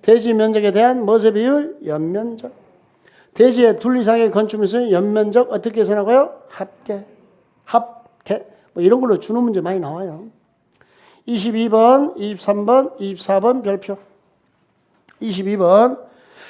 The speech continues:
건축물이 부분에 따라 층수가 다르며 어떻게 했죠? 가장 많은 층수. 이십삼 번, 층의 구분이 명확하지 않으면 몇 미터마다 한 개층? 사 미터.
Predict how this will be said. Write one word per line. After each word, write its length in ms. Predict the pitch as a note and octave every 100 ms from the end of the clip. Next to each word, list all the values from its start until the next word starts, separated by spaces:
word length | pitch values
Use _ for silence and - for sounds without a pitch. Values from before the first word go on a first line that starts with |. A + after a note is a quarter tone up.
| _
건축물이 800 | - G3+ G#3+ G#3 G3+ A#3+ C4 -
부분에 360 | - F#3+ G#3 G3
따라 340 | A3 B3 B3+
층수가 640 | - A3 G#3+ G#3+ A3 A3 -
다르며 500 | F3 G3 G#3 G#3 G#3
어떻게 260 | F3+ E3 G3
했죠? 400 | F3+ A#3 C#4 - - _ _ _ _ _ _
가장 480 | - D#3 F#3 G#3 G#3
많은 420 | D#3+ D3+ F3 G#3+
층수. 380 | G#3 A3 F#3+ - _ _ _ _ _ _ _ _ _ _ _
이십삼 420 | A#3 G3+ - A3
번, 380 | A3+ C4 D4 -
층의 320 | - C#4+ D4+
구분이 460 | B3 B3 A#3+ G#3 -
명확하지 640 | - A#3 - - - G#3+
않으면 380 | A3 A#3 C4+ C#4
몇 140 | F3+ G3
미터마다 720 | A3 B3 B3+ A#3 B3 A3+ G#3+
한 80 | G#3+
개층? 340 | G#3+ G#3+ G#3+ - _
사 240 | - E3
미터. 340 | D#3+ E3 -